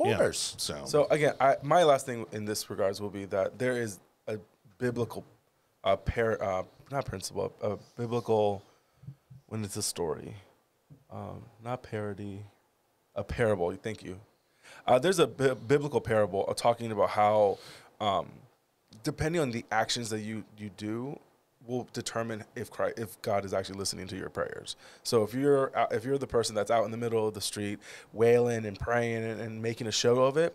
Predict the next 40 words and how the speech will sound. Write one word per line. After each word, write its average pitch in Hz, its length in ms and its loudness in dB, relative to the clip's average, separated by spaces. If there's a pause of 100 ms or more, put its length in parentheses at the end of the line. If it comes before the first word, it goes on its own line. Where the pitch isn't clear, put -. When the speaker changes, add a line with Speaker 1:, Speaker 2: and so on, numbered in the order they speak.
(140)
Speaker 3:
you're 185 120 -2
Speaker 1:
Yeah. 202 40 -4
Speaker 3:
getting 196 180 0
exactly 127 340 0
what 127 120 -4
you 143 80 -8
want. 143 180 -4 (380)
You're 123 100 -6
getting 127 220 2
the 139 100 -2
attention. 156 480 -4
You're 123 120 -2
getting 117 140 0
people 127 280 -6
think, 120 120 -6
"Oh 123 160 -6
my 95 140 -10
God, 104 240 -10
he 139 80 -8
must 117 180 -4
be 101 80 -8
so 123 200 -4
holier 127 560 -2
than 139 120 -6
thou." 90 320 0
Speaker 1:
Mm-hmm. 98 160 -10 (260)
Speaker 3:
But 110 120 -2
the 117 80 -2
woman 135 320 0
that's 107 180 0
in, 107 200 -6
back 104 320 2
in 101 60 -8
the 95 60 -6
corner 101 460 -6 (100)
praying 101 380 -4
on 90 100 -10
her 98 100 -10
knees 98 260 -10
quietly, 95 580 0